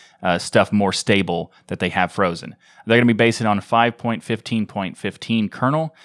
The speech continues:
Uh, and also, if you want more details about this, we're gonna talk about more details in general when the final version is released. But we also talked about Slackware and the history of Slackware, which I think is really interesting, in the latest episode of Destination Linux,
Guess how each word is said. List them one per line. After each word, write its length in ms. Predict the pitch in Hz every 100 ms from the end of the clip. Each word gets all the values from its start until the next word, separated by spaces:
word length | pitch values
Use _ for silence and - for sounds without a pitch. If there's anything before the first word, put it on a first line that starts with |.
| _ -
Uh, 180 | 139 92
and 100 | 113
also, 300 | 127 135 139
if 100 | 127
you 60 | 127
want 140 | 120
more 160 | 117 110
details 420 | 110 110 117 107
about 220 | 104 101
this, 140 | 110 107
we're 100 | 113
gonna 120 | 120
talk 240 | - 123
about 180 | 123 110
more 300 | 110 127 139
details 560 | 127 131 139 131 127 113
in 260 | 110 104
general 420 | - 120 143 151 131
when 200 | 117 107
the 240 | 98 90 _ _
final 360 | _ 120 120 120
version 300 | 117 120 117
is 140 | 113
released. 500 | 101 101 117 151 - - - _ -
But 360 | 123 170 139
we 160 | 131 131
also 260 | 120 139 139
talked 260 | 135 123
about 160 | 120 87
Slackware 600 | - 127 127 139 127 107
and 100 | 107
the 40 |
history 400 | 98 165 190 147
of 100 | 110
Slackware, 460 | - 107 101 110 101
which 140 | 98
I 60 | 123
think 180 | - 110
is 100 | 95
really 360 | 95 143 120
interesting, 340 | 107 104 107 104
in 160 | 95
the 80 | 92
latest 300 | 95 107 101
episode 400 | 107 101 107 98
of 120 | 82
Destination 560 | 95 104 - 98 92 92
Linux, 280 | 101 95